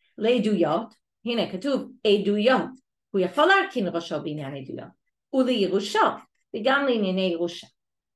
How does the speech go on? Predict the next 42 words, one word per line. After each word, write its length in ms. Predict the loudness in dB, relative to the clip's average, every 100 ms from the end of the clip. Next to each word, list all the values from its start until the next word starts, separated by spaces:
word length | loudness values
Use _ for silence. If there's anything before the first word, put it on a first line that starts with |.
| _ -14
אז 120 | -6
קטן 360 | -4 0 0 2
מיד 240 | 2 0 0
עדויות, 480 | 0 0 -4 -10 -8
הרי 220 | -6 -6
כתוב 220 | -2 0 2
עדויות, 500 | 2 0 2 2 0
והבאי 340 | -6 -2 0 2
אמר, 240 | 2 0 -4 _ _
"אי 100 | -4
אפשר 240 | -2 -2 -2
להאמין 280 | -2 -4
להם 220 | -8 -8 -8
לעדויות." 420 | -10 -10 -14 -16 _ _ _ _ _ -12
אמר 120 | -6 -2
רבי 120 | 0
יוסף, 340 | 0 -2 -2
אמר 120 | -2
רבי 80 | -2
יוסף, 220 | -2 0
אמר 180 | -2 -2
רב 40 | -4
ששת, 380 | -4 -2 0
בעדות 360 | 0 0 0 0
אישה 340 | -4 -4 -4 -2
דאכיל 360 | -4 -4 -4 -4
בה 100 | -6
רבנן. 320 | -8 -12 -16 _
לא, 80 | -16
העדות 400 | -8 -6 -2 -2
שם 180 | -2 -4
זה 120 | -2
לא 120 | -2 -2
עדות 220 | -2 -6 -10
רגילה, 360 | -12 -10 -4 -4 -4 _ _ _ -2
זה 60 |
עדות 340 | 0 2 2 2
לאישה 440 | -4 -4 0 2 2 0 -6 _ _ _
שבעלה 760 | -4 0 2 0 -2 0 0 0 0
מת, 240 | 0 0 -2
כדי 240 | -4 -4
ש-, 140 | -4